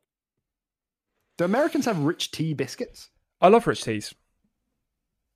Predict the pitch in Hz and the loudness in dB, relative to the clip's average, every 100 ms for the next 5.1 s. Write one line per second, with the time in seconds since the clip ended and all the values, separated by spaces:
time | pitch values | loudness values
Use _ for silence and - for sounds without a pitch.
0 | _ 262 254 120 113 147 226 107 107 117 | _ -2 -2 -2 -2 0 -2 -4 -12 -14
1 | 147 160 147 160 180 160 127 131 117 - | -4 0 0 0 -2 -4 -2 -2 -2 -6
2 | _ _ _ _ _ _ _ _ _ _ | _ _ _ _ _ _ _ _ _ _
3 | _ _ _ _ - - 151 139 139 175 | _ _ _ _ -20 -12 -4 -2 0 2
4 | 123 170 139 226 - - _ _ _ _ | 2 0 0 -2 -4 -20 _ _ _ _
5 | 131 | -10